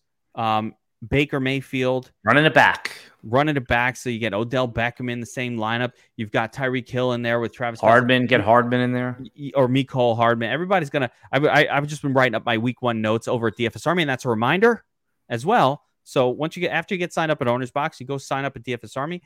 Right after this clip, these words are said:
Speaker 1: We are about to launch all of our N F L week one D F S content. You've got to be in it. You know, Says, I did a two-hour live stream last night, back testing with the Domination Station optimizer,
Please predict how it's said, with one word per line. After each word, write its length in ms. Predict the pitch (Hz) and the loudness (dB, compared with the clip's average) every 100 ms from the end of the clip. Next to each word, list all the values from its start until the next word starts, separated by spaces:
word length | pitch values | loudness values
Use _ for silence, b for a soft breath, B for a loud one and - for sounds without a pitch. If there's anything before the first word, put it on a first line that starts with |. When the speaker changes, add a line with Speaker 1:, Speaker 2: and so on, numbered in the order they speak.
| _ _ 131 | _ _ -6
Speaker 1:
We 300 | 165 - _ 139 | -4 -4 _ -2
are 300 | 156 151 - _ - | 2 2 -2 _ -10
about 500 | 120 135 143 156 _ | -4 0 0 -2 _
to 160 | - 156 | -8 -6
launch 320 | 139 143 - _ | -4 -4 -8 _
all 180 | 139 156 | -4 -2
of 80 | 156 | 0
our 120 | 151 | -4
N 100 | - | -4
F 140 | 151 - | -6 -2
L 280 | 151 147 - _ _ | -2 -2 -6 _ _
week 300 | 117 156 156 | -6 -6 -4
one 220 | 156 156 131 | -4 -4 -2
D 120 | 143 | -4
F 160 | 151 | -2
S 140 | 143 - | -4 -6
content. 440 | 143 135 131 139 | -6 -6 -6 -10
You've 180 | 113 110 | -10 -6
got 360 | 127 131 135 _ _ | -4 -4 -6 _ _
to 120 | 139 | -12
be 400 | 123 127 127 - _ _ _ | -8 -8 -8 -10 _ _ _
in 180 | 147 143 | -8 -6
it. 140 | 110 - _ _ | -8 -12 _ _
You 80 | 147 | -6
know, 240 | 170 165 | -4 -4
Says, 340 | - 135 110 - 135 | -6 -8 -8 -6 -6
I 100 | 196 | -6
did 220 | 254 190 | -4 -6
a 60 | |
two-hour 840 | 123 - - 190 190 143 139 131 127 | -8 -12 -10 -8 -6 -6 -4 -2 -2
live 380 | 110 110 120 - | -4 -6 -8 -10
stream 340 | - 113 101 | -14 -12 -12
last 300 | 90 87 - | -14 -16 -16
night, 260 | 92 87 - _ _ _ | -14 -14 -16 _ _ _
back 300 | 127 127 143 | -4 -4 -4
testing 440 | - 143 - 113 101 | -6 -8 -6 -10 -8
with 140 | 101 | -10
the 80 | 104 | -8
Domination 680 | 98 104 139 127 131 - 101 | -6 -4 -4 -6 -8 -10 -16
Station 560 | - 95 87 - 92 - _ _ 117 | -12 -12 -12 -12 -16 -18 _ _ -6
optimizer, 720 | 131 - 101 90 90 92 92 | -6 -4 -6 -6 -8 -8 -10